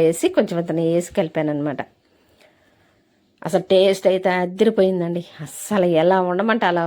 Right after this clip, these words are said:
ఉందన్నమాట. <laughs> కమ్మగా నే-, నాకైతే ఆ పచ్చడి కలుపుతుంటేనే నోట్లో నీళ్ళు ఊరిపోతూ ఉండయి. ఇక కలిపి తింటుంటే ఇంక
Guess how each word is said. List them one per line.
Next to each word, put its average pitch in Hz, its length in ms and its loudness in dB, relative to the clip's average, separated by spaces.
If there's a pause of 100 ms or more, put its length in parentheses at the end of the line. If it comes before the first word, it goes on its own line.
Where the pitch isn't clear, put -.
ఉందన్నమాట. 175 520 -4 (220)
<laughs> - 500 -8 (720)
కమ్మగా 196 480 0
నే-, 190 360 4
నాకైతే 202 420 2
ఆ 262 100 2
పచ్చడి 196 240 -4
కలుపుతుంటేనే 214 640 -2 (120)
నోట్లో 220 360 2
నీళ్ళు 254 240 2
ఊరిపోతూ 233 380 0 (120)
ఉండయి. 214 220 0 (1600)
ఇక - 180 -4 (120)
కలిపి 190 300 0
తింటుంటే 214 380 2 (100)
ఇంక 208 120 -2